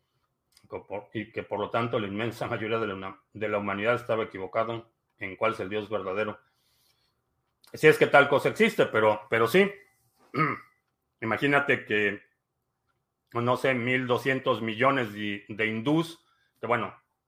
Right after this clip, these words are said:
y subrayo que los hindús no todos tienen la misma religión, hay sikhs, hay muchas religiones en la India, pero vamos a suponer que de todas las religiones en la India, que son, no sé, mil doscientos millones de personas, resulta que todos están equivocados y la verdadera religión es la religión de los, eh,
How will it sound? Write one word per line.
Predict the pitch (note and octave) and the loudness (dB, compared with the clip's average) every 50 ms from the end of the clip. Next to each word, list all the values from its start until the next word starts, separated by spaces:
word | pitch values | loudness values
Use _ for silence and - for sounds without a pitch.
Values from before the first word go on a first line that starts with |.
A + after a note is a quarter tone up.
| _ _ - | _ _ -18
y | G#2+ G2 F#2 F#2 F2 | -16 -14 -14 -14 -14
subrayo | - - G2+ G#2 G#2 A#2 A2+ A2+ A#2+ A2 A#2 | -14 -12 -6 0 2 2 2 2 0 -4 -4
que | - | -6
los | G2 F#2+ F2+ A2 | -10 -8 -8 -8
hindús | G2+ G2+ A2 A#2 A2 A2 | -8 -6 -6 -6 -6 -4
no | A2 A2+ A2 - | -2 -2 -2 0
todos | - A#2 A2+ A2 G2+ - - _ | 0 0 0 0 -4 -8 -10 _
tienen | - A2 G#2+ G#2 | -8 -8 -6 -6
la | G2 F#2+ | -8 -8
misma | G2+ G#2 G#2 G2+ | -8 -6 -6 -6
religión, | F#2+ G2 F#2+ F#2 - C#3+ C#3+ D3 C#3 | -6 -6 -8 -6 -2 0 0 0 0
hay | G#2+ F#2 - | -4 -6 -8
sikhs, | - - B2 B2+ B2 B2 - - | -6 -4 -2 -2 -4 -6 -8 -10
hay | F#2+ F#2 F#2 F2 F2 _ _ _ _ _ _ _ _ _ _ _ _ _ _ _ _ _ _ - | -10 -10 -10 -12 -16 _ _ _ _ _ _ _ _ _ _ _ _ _ _ _ _ _ _ -10
muchas | A#2 A#2+ A#2+ A#2 B2 G#2+ | -8 -6 -4 0 0 0
religiones | G#2+ G2+ G2+ - - A#2 A2+ G#2 - | 0 -2 -6 -4 -6 -6 -6 -6 -6
en | G#2 | -4
la | G#2 B2 | -2 0
India, | D#3+ E3 D#3+ C#3+ | 2 2 2 2
pero | - B2 A#2+ | 4 4 6
vamos | C3 D#3 D#3+ D3 C3+ | 6 6 6 4 0
a | |
suponer | A#2 B2+ A2+ - C3 C#3 D3 D3 - - - | -6 -6 -2 0 0 2 2 0 -2 -4 -8
que | A2+ | -6
de | G2+ G#2+ | -4 -4
todas | G2+ - - E3 F3 E3 | -2 4 6 6 6 6
las | C#3 B2+ A2 | 6 0 -2
religiones | A#2 A#2 G#2+ C#3+ D3 C#3+ B2 | -4 -4 -4 -4 -4 -4 -4
en | - A2+ | -4 -4
la | A2+ B2+ | -2 -2
India, | D3+ D#3 D#3 D3 - | -4 -4 -4 -6 -6
que | - | -8
son, | G2+ - A#2 A#2 A2+ A2+ A2+ - _ _ _ _ | -8 -6 -6 -6 -6 -8 -12 -16 _ _ _ _
no | - G#2 A2 | -18 -16 -12
sé, | - A#2 G#2+ | -10 -8 -8
mil | G#2+ A2 A#2+ A#2 | -6 -6 -6 -6
doscientos | A2 G#2+ G2 - B2 A#2 A#2 A#2 A2 G2 | -6 -6 -6 -6 -6 -8 -8 -8 -12 -12
millones | G2+ G2+ A#2 C3 B2 A2 | -8 -6 -4 -4 -4 -4
de | G2+ - | -8 -10
personas, | - G2+ - - C#3+ D3 D#3 E3 - - _ _ _ _ _ _ _ _ _ _ _ _ _ _ _ _ _ _ _ _ | -12 -10 -6 -4 -2 -2 -2 -4 -8 -10 _ _ _ _ _ _ _ _ _ _ _ _ _ _ _ _ _ _ _ _
resulta | - B2 B2+ A#2+ - D3+ D3+ - D3+ - | -2 -2 0 2 2 4 6 6 4 4
que | B2+ | 4
todos | A2+ - D3+ D3+ D#3 D#3 A#2 | 0 4 6 6 6 6 2
están | C3 A2 - C#3 C3+ C3+ | 0 0 2 0 2 0
equivocados | B2+ - C3 B2+ C3 C3 - C#3 C3 B2+ C3 D3 C#3+ - - _ | 0 -4 -2 -2 0 2 4 4 6 4 4 0 -2 -6 -14 _
y | - G#2+ | -12 -8
la | G#2+ G#2 G2+ G2 | -4 -2 -2 -2
verdadera | G2+ G2+ G2 G#2 G#2 G2+ A2+ A#2+ A#2+ A#2+ | -2 -4 -4 -4 -4 -2 -2 0 0 0
religión | A2 G2+ G#2+ G#2+ G#2 G2+ - C3 B2 B2 B2 A#2 | 0 -2 -4 -6 -8 -6 -4 -2 -2 -2 -2 -4
es | A2+ G#2 | -4 -4
la | A2 G2+ | -4 -6
religión | G2+ G2+ G2 F#2+ - - A2+ A2 A2 G#2+ | -6 -6 -12 -12 -10 -8 -8 -8 -8 -8
de | G2 G#2 G2+ | -8 -8 -8
los, | G2+ G2 G2 F#2+ F#2 - - - _ _ - | -8 -6 -6 -6 -8 -10 -14 -20 _ _ -14
eh, | G2 F#2+ F#2 F#2 F#2 F#2 | -12 -10 -10 -10 -10 -12